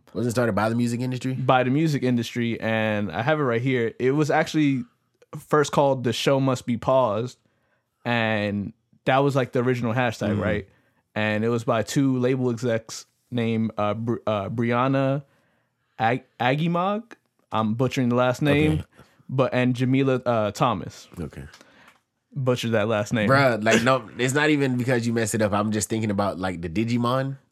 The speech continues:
Speaker 1: It's Ag-, Agumon. But no, no, go ahead, go ahead.
Speaker 2: Uh, but yeah, so it was started by two music, and from, uh, Atlanta Re-, uh,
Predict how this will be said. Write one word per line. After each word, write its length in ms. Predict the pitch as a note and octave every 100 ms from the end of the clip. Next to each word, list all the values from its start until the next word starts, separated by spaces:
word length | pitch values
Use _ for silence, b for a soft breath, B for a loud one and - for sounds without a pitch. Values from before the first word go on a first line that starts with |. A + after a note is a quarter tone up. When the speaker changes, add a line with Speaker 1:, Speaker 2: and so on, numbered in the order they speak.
| _
Speaker 1:
It's 320 | - - G#2+ G#3
Ag-, 280 | - - - -
Agumon. 840 | F3 F3+ E3+ D#3 C#3 A#2+ G#2+ G#2+ - G#2+
But 220 | G#2+ F2+
no, 140 | G2+
no, 180 | F#2 F2
go 80 | F2+
ahead, 300 | F3+ D#4 C#4+
go 40 | -
ahead. 40 |
Speaker 2:
Uh, 300 | - F#3+ F3 E3
but 140 | D#3+
yeah, 180 | D#3+ C#3
so 360 | - C#3+ C3 A#2
it 100 | C3+
was 180 | D3
started 280 | - D3 C3+
by 200 | C3+ A#2+ A2+ -
two 160 | - C3+
music, 360 | C3+ C3+ C3
and 340 | B2+ B2 A#2+ A#2+
from, 220 | B2+ A2+
uh, 100 | G#2+ -
Atlanta 400 | A2+ A2+ A#2 A2+
Re-, 100 | A2 -
uh, 320 | A2 G#2 A2+